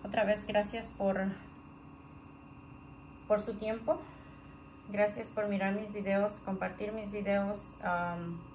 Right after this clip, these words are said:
no olviden darme un like y suscribirse para mis próximos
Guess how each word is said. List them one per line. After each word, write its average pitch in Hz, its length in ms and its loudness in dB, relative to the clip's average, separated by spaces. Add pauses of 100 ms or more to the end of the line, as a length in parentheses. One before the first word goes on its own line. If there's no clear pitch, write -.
(300)
no 202 80 2
olviden 202 320 2
darme 196 240 2
un 202 80 2
like 294 240 2 (580)
y 190 240 0
suscribirse 190 680 -2
para 180 420 0 (100)
mis 190 160 -2
próximos 190 800 -2